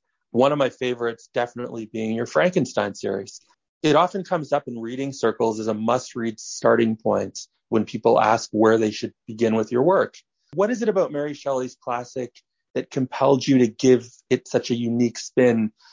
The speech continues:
casting Victor Frankenstein as evil and the monster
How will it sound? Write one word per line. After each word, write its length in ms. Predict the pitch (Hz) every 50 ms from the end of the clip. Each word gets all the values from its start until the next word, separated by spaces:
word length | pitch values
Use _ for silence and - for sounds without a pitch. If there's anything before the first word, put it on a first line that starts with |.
| _ _ -
casting 520 | - 123 117 120 120 - 127 120 113 110
Victor 360 | 104 107 123 123 - - 120
Frankenstein 840 | 110 - - 123 120 120 - 120 113 113 - - 117 113 113 113 113
as 140 | 110 - -
evil 520 | - 127 120 117 123 117 117 113 113 113 _ _ _ _ -
and 160 | - 127 123
the 60 | 120 117
monster 760 | 117 117 117 117 127 127 - - - 127 110 107 110 107